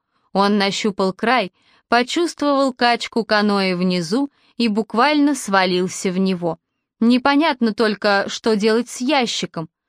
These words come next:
От усталости, страха и холода он почти ничего не соображал. «Я его держу, не торопись», спокойно сказала рядом Элис. «Вынимай осторожно и медленно,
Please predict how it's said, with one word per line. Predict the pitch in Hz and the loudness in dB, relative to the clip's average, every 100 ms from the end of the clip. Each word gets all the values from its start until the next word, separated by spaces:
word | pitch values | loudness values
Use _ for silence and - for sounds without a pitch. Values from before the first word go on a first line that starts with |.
| _ _ | _ _
От | 202 196 | 0 0
усталости, | 196 - 196 185 196 214 - 220 | -2 -2 2 2 2 -2 -6 -8
страха | - - 233 247 240 220 | -4 0 0 0 -2 -4
и | 202 | -4
холода | - 220 208 220 240 254 _ _ | -2 0 0 0 -4 -6 _ _
он | 214 214 196 | 0 0 2
почти | 202 196 - - 262 | 0 0 -6 -2 2
ничего | 262 247 - 190 180 | 2 0 -2 0 0
не | 185 185 | 0 -2
соображал. | - 185 180 175 180 180 180 160 160 _ _ _ _ _ | 0 2 2 2 0 0 -2 -2 -4 _ _ _ _ _
«Я | 220 202 214 220 | -4 0 2 2
его | 262 294 320 | 0 0 0
держу, | 254 320 262 185 202 202 _ _ | 0 -2 -2 -2 -2 -4 _ _
не | 220 233 | 0 0
торопись», | 262 247 262 262 214 196 - - _ _ | 0 0 0 -2 -4 -4 -8 -20 _ _
спокойно | - - 196 - 196 190 185 | -6 -2 0 0 0 0 -2
сказала | - 190 185 190 185 180 | -2 -2 0 2 2 2
рядом | 202 208 196 202 - | 0 0 0 -2 -2
Элис. | 226 202 160 160 - _ _ _ 202 | -2 0 -2 -8 -16 _ _ _ -2
«Вынимай | 202 226 220 233 226 | 0 2 2 2 0
осторожно | 220 - 220 240 277 240 262 262 | -2 -2 0 2 0 2 2 2
и | |
медленно, | 262 233 185 185 180 | 2 0 -2 -2 -2